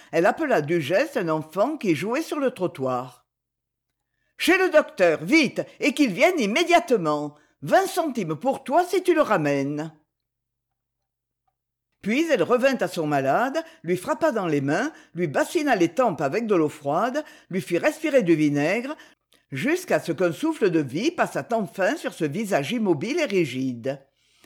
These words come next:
Un grand soupir souleva la poitrine du vieillard, le regard se ranima dans ses yeux. « Qu'y a-t-il, Judith ? » demanda-t-il faiblement. «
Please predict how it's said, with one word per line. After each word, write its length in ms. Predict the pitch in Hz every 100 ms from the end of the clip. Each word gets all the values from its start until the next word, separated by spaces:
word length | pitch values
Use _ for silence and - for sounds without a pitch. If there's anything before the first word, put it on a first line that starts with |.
| - -
Un 120 | 170
grand 240 | 151 233 311
soupir 420 | 330 262 202 156
souleva 420 | - 269 262 226
la 100 | 160
poitrine 540 | 170 196 - 226 175
du 120 | 143 147
vieillard, 640 | 139 143 135 160 240 - - _ _
le 120 | 160
regard 460 | 185 175 139 220 -
se 120 | -
ranima 500 | 170 220 208 180 254
dans 160 | 311 262
ses 320 | - 160 123
yeux. « 400 | 135 135 156 _ _ _ _ _ _ _ _ _ _ _ _ _ _ -
Qu'y 160 | - 349
a-t-il, 520 | 277 151 214 185 156
Judith ? » 640 | 156 214 180 247 180 - _ _ -
demanda-t-il 720 | 147 202 214 165 165 254 311
faiblement. « 720 | - 247 170 151 131 135 135